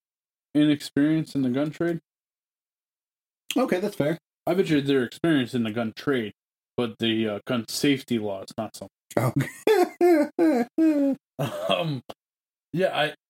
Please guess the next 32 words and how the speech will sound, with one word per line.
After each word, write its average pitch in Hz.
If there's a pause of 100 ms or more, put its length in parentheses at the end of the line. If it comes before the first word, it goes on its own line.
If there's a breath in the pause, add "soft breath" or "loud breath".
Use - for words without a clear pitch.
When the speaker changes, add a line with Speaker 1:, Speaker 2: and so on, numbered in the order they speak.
(240)
Speaker 1:
I 147
don't 165
know, 165
man. 127 (380)
Um, 120 (1700)
you 135
can 127
take 131
the 123
boy 127
out 127
of 123
the 117
hood, 139
but 120
you -
can't 120
take 120
the 113
hood 120
out 117
of 113
the 110
boy. 135 (180)
Speaker 2:
That's 180
fair. 120
So -
you 147
think 151
that 123
these 127
guys, 117